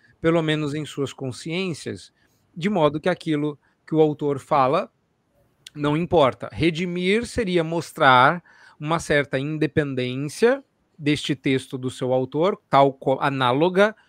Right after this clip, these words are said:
ao que os homens têm, até por causa do pecado, explicar que um texto pode se rebelar contra o autor, de alguma forma, mas que nunca o texto vai prescindir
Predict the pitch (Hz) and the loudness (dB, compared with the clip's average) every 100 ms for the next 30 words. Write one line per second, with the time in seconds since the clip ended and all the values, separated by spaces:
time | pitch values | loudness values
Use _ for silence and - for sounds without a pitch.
0 | _ _ - - 156 139 143 143 147 143 | _ _ -4 -2 -6 -4 -2 -2 -4 -10
1 | 135 - 127 120 147 254 453 _ _ - | -12 -10 -10 -8 -10 -14 -18 _ _ -20
2 | _ _ _ 233 220 - 240 277 240 - | _ _ _ -2 -2 2 4 4 2 -4
3 | _ 208 196 190 165 165 165 160 - 139 | _ 0 4 2 2 -2 -2 -2 0 -2
4 | 135 202 - - 214 196 190 151 131 - | -2 -4 -8 -10 -10 -6 -4 -2 -4 -6
5 | 185 175 - 165 147 - 139 151 139 127 | -12 -10 -4 -4 -4 -10 -10 -4 -4 -6
6 | 123 - 131 156 165 170 143 143 190 214 | -12 -8 -4 -4 -2 -2 2 0 0 -4
7 | - 165 165 156 139 131 127 131 131 220 | -12 -12 -10 -6 -4 -6 -6 -4 -2 -4
8 | 339 _ _ _ _ _ _ _ 160 147 | -6 _ _ _ _ _ _ _ -6 0
9 | 151 147 147 - 139 135 170 233 339 _ | 0 0 -6 -2 0 0 0 -4 -12 _
10 | _ _ _ _ - 185 185 147 147 226 | _ _ _ _ -12 -4 0 0 -2 -4
11 | 226 - _ _ - 214 220 - 202 220 | -8 -14 _ _ -8 -6 -6 -8 -8 -4
12 | 254 285 269 269 262 226 185 175 - 202 | -2 -4 -4 -4 -4 -4 -2 -2 -4 -6
13 | 190 - 190 196 - 190 165 143 175 190 | -6 -6 -2 -2 -4 -12 -12 -8 -8 -8
14 | 208 | -10